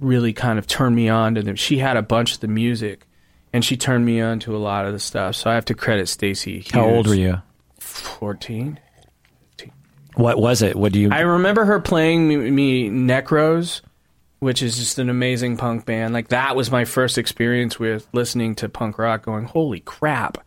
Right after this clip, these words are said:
Speaker 1: Um, I had heard, um, see, I was kind of, like, of age for the, the second movement of punk, which was, like, the hardcore movement.
Speaker 2: Yeah.
Speaker 1: There's the early first phase, and then it went, went into more hardcore, which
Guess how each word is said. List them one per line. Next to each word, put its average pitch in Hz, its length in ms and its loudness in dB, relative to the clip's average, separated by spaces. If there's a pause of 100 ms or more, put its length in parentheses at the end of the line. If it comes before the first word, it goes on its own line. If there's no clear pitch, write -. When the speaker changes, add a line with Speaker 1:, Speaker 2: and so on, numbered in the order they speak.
(500)
Speaker 1:
Um, 120 520 2 (360)
I 175 140 2
had 180 140 4
heard, 147 640 4 (280)
um, 127 540 2
see, 165 200 2
I 160 180 2
was 262 140 2
kind 262 220 2
of, 170 80 2
like, 139 480 0 (320)
of 139 320 2
age 135 460 2
for 120 260 2
the, 107 480 -2
the 120 240 0
second 123 460 0
movement 151 420 2
of 156 160 -2
punk, 156 340 0
which 120 200 -2
was, 110 560 -6
like, 104 100 -6
the 101 80 -4
hardcore 117 420 2
movement. 131 400 0 (120)
Speaker 2:
Yeah. 90 200 -6 (240)
Speaker 1:
There's 120 200 2
the 120 260 4
early 113 500 2 (200)
first - 320 0
phase, 117 400 0 (420)
and 117 140 2
then 117 100 2
it 113 100 0
went, 113 180 0 (420)
went 147 160 4
into 127 280 2
more 117 200 4
hardcore, 104 580 0
which - 440 -2